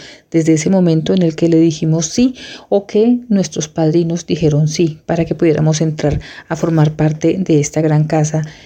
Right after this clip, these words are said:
cristiana, de esta gran casa católica, de este gran abrazo de Dios como Padre que nos ama y que nos bendice a diario.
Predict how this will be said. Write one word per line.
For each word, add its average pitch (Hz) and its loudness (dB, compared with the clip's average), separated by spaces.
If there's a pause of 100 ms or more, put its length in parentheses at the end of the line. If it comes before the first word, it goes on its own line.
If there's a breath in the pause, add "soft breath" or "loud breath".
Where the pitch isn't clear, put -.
(120)
cristiana, 156 0
de 160 2
esta 156 0
gran 151 2
casa 156 -2
católica, 156 -2
de - -4
este - -4
gran 180 -2
abrazo 180 0
de 160 4
Dios 165 2
como 160 -2
Padre 151 0 (320 loud breath)
que 185 0
nos 156 0
ama 175 0
y 196 0
que 185 -2
nos 165 0
bendice 160 0
a 170 -2
diario. 147 0